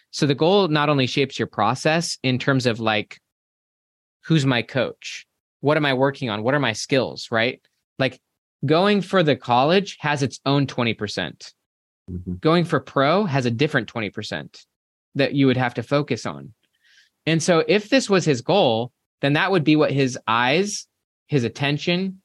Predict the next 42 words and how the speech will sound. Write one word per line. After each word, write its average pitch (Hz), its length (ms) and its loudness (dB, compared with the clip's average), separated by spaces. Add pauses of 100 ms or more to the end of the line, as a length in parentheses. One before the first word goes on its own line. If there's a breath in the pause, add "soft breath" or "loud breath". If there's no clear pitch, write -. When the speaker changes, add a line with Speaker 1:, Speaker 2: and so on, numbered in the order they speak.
(180)
Speaker 1:
and 143 120 2
his 139 140 0
focus 156 440 0
is 120 100 -6
pointing 165 380 0
towards. 120 380 0
And 135 100 0
that's 170 180 -2
what 175 100 0
his 127 240 0
daily 143 320 2
experiences 160 680 0
would 107 100 -4
be 107 100 -2
pointing 104 320 -6
towards. 82 460 -10 (640 soft breath)
And 147 200 0
so 143 400 0 (580)
that, 151 460 -2 (100)
if 143 140 -2
that 170 180 0
was 208 140 0
his 139 160 -4
goal, 143 480 0 (920)
that 147 200 0
would 185 160 2
literally 170 460 2
shape 139 420 0
a 123 200 0
different 139 500 -2
Caleb 127 560 -4 (260)
over 139 220 2
the 123 80 2
next 117 320 -2
three 131 180 2
years 117 460 2
than 120 160 0
if 113 100 -4
this 143 160 0
was 113 140 -4
his 107 160 -6
goal. - 260 -14